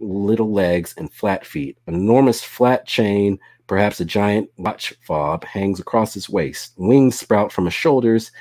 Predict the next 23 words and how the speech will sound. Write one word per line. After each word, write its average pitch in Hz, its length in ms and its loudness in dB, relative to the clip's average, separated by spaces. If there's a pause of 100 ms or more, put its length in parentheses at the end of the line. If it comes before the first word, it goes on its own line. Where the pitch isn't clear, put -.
(300)
and 87 160 -2
in 87 80 0
his 85 200 -2
left 113 220 2
hand 98 200 0
he 90 40 -4
carries 87 340 -2
a - 40 -12
scroll 104 300 2
that 90 100 0
says, 80 420 -4
"Anything 98 400 0
for 87 180 -6
money." 69 480 -6 (680)
And 98 140 -4
so 113 220 8
this 170 140 4
guy 160 220 6
goes 139 240 8
on 120 560 6
and 120 120 -4
talks 107 260 2
about 104 440 2